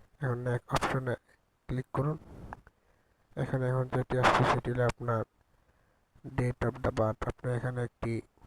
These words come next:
আপনার জন্ম তারিখ লিখে দিন। আমি এখন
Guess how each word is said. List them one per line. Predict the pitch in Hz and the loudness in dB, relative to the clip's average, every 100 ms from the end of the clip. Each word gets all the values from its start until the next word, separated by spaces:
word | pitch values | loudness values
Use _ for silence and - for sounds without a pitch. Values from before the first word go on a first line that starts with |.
| - - | -20 -10
আপনার | 135 - 123 117 | -10 -4 -4 -2
জন্ম | 120 131 135 127 | -2 -2 0 -2
তারিখ | - 131 120 | 0 -2 -2
লিখে | 123 123 131 | -4 -2 0
দিন। | 135 147 143 _ _ _ _ _ _ - _ _ _ _ _ _ _ _ _ _ - - - - | 0 -2 -8 _ _ _ _ _ _ -20 _ _ _ _ _ _ _ _ _ _ -18 -16 -18 -14
আমি | 147 131 131 143 131 - _ _ _ _ - - - - | -10 -6 -4 -4 -6 -8 _ _ _ _ -18 -16 -14 -12
এখন | - - 123 117 | -10 -4 -2 -4